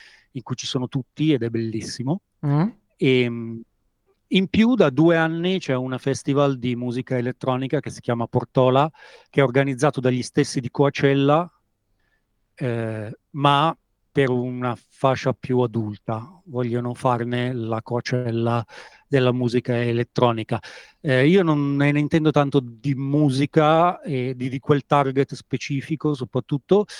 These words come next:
Speaker 1: ma a naso, eh, possiamo riassumere la questione con Coachella è il concerto a cui vai se c'è qualcuno che ti paga il biglietto, eh, Portola è il concerto a cui vai se te lo puoi pagare da solo.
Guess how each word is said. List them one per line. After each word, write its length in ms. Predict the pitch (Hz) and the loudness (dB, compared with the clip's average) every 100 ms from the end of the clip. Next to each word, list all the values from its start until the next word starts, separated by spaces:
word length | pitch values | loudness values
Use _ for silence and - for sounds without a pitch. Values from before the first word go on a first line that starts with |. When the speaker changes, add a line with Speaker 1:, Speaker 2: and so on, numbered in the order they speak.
| - - 143 | -20 -8 2
Speaker 1:
ma 260 | 156 147 | 4 4
a 60 | 147 | 4
naso, 960 | 165 170 143 180 196 190 170 135 123 | 4 4 4 4 4 0 -4 -8 -6
eh, 40 | 120 | -6
possiamo 920 | 135 - - - - 135 139 139 135 | -8 -8 -14 -14 -2 0 2 0 -2
riassumere 560 | 131 123 - 135 127 123 | -2 -4 -6 -6 -4 -4
la 120 | 123 | -4
questione 500 | 135 - 135 143 151 | -4 -4 -2 -2 2
con 260 | 143 123 123 | 0 0 -2
Coachella 680 | 143 143 - 190 196 220 | 0 2 2 2 4 4
è 40 | 175 | 2
il 120 | 127 | -2
concerto 720 | 127 131 - 147 - 170 175 _ - _ | -6 -6 -2 -2 0 -2 -2 _ -20 _
a 140 | - 131 | -14 -8
cui 180 | 143 127 | -4 2
vai 260 | 147 156 | 2 2
se 100 | - | -2
c'è 100 | - | -8
qualcuno 340 | - 123 143 135 | -4 -4 -4 -6
che 120 | - | -8
ti 100 | - | -6
paga 200 | 131 131 | -4 -4
il 60 | |
biglietto, 640 | 123 143 147 147 - 170 196 | -2 0 0 0 -2 -4 -4
eh, 200 | 139 117 135 _ _ _ _ | -8 -8 -10 _ _ _ _
Portola 880 | 139 139 _ - 160 143 151 165 165 | -2 -2 _ 0 2 4 4 2 2
è 40 | |
il 60 | 127 | -2
concerto 380 | 127 120 120 127 | -6 -8 -8 -6
a 40 | |
cui 140 | 131 | -4
vai 180 | 127 131 | 0 -2
se 80 | 113 | -2
te 100 | - | -8
lo 80 | 117 | -8
puoi 140 | 117 | -8
pagare 300 | - 107 110 | -6 -8 -8
da 120 | 110 92 | -10 -10
solo. 380 | - 110 101 | -8 -8 -10